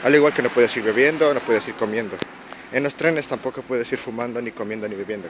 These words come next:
Como dije en otro de mis videos, aquí sí respetan las reglas. Entonces, si traes comida, pues está empacada o en la mochila, alguna cosa, no están comiendo ese rato al lado tuyo, el bolón de verde con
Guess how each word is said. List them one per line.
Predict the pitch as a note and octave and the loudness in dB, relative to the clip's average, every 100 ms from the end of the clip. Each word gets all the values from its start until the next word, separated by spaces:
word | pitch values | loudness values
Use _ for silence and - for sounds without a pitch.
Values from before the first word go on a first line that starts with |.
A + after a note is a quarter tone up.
| - | -10
Como | A2 A2 | -6 0
dije | C3+ - B2 | 0 2 0
en | B2 | 0
otro | - B2 | -2 -6
de | |
mis | B2 A2+ | -6 -6
videos, | B2 C3 C3 - - - | 0 2 2 -4 -10 -4
aquí | C#3 D3+ | -2 2
sí | E3+ | 2
respetan | D#3+ C#3+ - C3 B2+ | 2 0 -2 -2 0
las | A2+ | 2
reglas. | D#3+ A#2+ G2+ - - - - G4 F#4+ - - - - - - - - | 2 2 -2 -6 -6 -4 -2 -2 -2 -4 -6 -8 -8 -8 -8 -8 -6
Entonces, | A#2 B2 A#2 A2+ - | -6 -2 -2 -2 -6
si | C3 | -10
traes | B2 D3 D3 | 2 4 4
comida, | C#3 C#3 C#3+ | 0 0 0
pues | - A#2+ - | 0 -4 -4
está | C3 C3+ | -2 -2
empacada | A#2+ A2+ - C3 C3+ A2+ | 0 -2 2 4 4 2
o | |
en | G#2+ | 0
la | |
mochila, | G#2 - B2 | -8 -4 -2
alguna | A2 G#2 | -2 -6
cosa, | A2+ A#2 | -10 -10
no | G#2+ | -8
están | B2+ A2 | -8 -2
comiendo | B2 G2+ A2+ G#2+ | -2 0 0 -2
ese | A#2+ | -6
rato | G#2+ A2 - | -4 -4 0
al | G2 | 0
lado | G#2+ F2+ - | 0 -2 -8
tuyo, | A#2 G#2+ | -6 -6
el | G2+ F#2+ G#2+ | -8 -4 2
bolón | F#2+ G#2+ G#2+ | 2 2 -2
de | F#2+ | -2
verde | G#2+ G2+ G2 | -2 -2 -6
con | - | -8